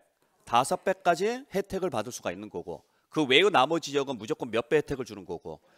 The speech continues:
열 배 혜택을 주는 거죠. 예. 단, 이 조건을 모두 충족을 했음에도 불구하고,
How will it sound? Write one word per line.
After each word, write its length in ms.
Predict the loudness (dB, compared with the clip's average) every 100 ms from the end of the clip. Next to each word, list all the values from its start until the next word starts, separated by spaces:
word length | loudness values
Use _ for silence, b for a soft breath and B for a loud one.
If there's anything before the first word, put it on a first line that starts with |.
| b b
열 200 | -2 -2
배 160 | 0 -2
혜택을 400 | -2 -6 -12 -12
주는 200 | -16 -20
거죠. 240 | -20 -20 _ _ _ _ _ _ _ _
예. 80 | _ _ _ _ _ _ _ _ _ B B B
단, 460 | 4 6 6 -2 -20 b b -4
이 240 | -2 0
조건을 480 | 2 2 2 -2 -2
모두 500 | 0 2 2 2 -4
충족을 500 | -6 -10 -2 0 0
했음에도 420 | -2 -4 -2 -2
불구하고, 840 | -4 -4 -2 -2 -2 2 2 2